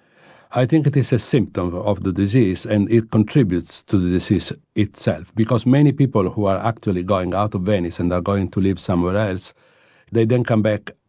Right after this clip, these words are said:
daily, on a daily basis, to work in Venice. This means that they cannot afford,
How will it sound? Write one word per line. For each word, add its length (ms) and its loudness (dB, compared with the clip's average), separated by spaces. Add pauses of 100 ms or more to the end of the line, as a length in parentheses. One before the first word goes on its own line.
(140)
daily, 460 2
on 160 0
a 40 0
daily 300 2
basis, 400 -4
to 100 0
work 300 0
in 100 2
Venice. 320 0
This 240 -2
means 380 4
that 180 0
they 300 -2 (140)
cannot 300 2
afford, 560 0